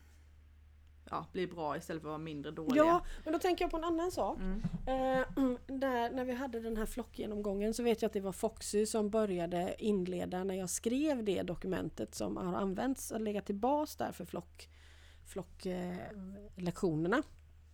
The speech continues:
Speaker 2: Där hon beskriver, först säger att för att förstå en flock måste du först förstå dig själv. Eh, eller, eh, <clears throat> och då, och då beskriver de ju bland annat den här pulsen av att,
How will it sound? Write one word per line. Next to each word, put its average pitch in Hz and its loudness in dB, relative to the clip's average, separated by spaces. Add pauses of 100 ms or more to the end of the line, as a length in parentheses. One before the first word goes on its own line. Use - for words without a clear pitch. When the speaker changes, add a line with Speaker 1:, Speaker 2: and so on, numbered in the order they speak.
(320)
Speaker 2:
Där 208 4
hon 202 4
beskriver, 180 -2
först 190 0
säger 190 0
att 180 -6
för 185 -10
att 175 -6
förstå 180 -2
en 170 -2
flock 170 -4
måste 151 -2
du 160 -6
först - -4
förstå - -6
dig - -4
själv. 185 -2 (1120)
Eh, 202 6
eller, 196 4
eh, 254 10
<clears throat> 247 10
och 233 6
då, 220 6 (920)
och 254 -6
då 254 -2
beskriver 262 -2
de 233 0
ju 226 4
bland 233 4
annat 214 4
den 220 4
här 208 4
pulsen 214 6
av 196 2
att, - -4